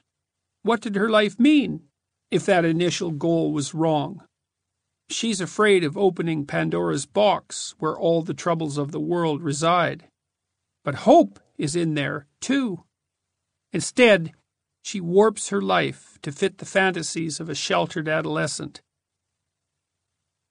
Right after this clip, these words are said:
A naively formulated goal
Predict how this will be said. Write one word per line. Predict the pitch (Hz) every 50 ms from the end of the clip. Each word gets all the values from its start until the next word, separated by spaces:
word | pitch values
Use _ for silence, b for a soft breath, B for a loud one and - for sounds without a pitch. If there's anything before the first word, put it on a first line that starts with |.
| _ -
A | 175
naively | 175 180 190 185 202 220 240 254 247 - 226 180 165
formulated | - - - 202 202 202 190 196 185 180 175 170 170 156 156 - -
goal | - 165 170 165 151 135 139 165 180